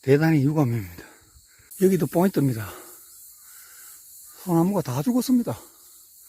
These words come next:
이 밑에 송이가 덕지덕지는 아니고 오면 꼭 몇 송이씩 죽고 했습니다.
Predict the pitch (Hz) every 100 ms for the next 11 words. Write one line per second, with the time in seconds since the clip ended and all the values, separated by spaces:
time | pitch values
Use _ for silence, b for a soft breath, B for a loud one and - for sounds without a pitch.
0 | B B B B B B - - - 143
1 | 156 202 147 139 117 B B B B -
2 | - B B B B B B - - 220
3 | 190 143 - B B B B - - -
4 | B B B B B B - - 151 -
5 | 196 208 - 277 226 139 165 175 131 107
6 | - - - B B B B B B -
7 | - 196 208 160 - 247 226 - - -
8 | - - - - B B B B B -
9 | 170 - 214 170 147 - 202 160 139 135
10 | 120 104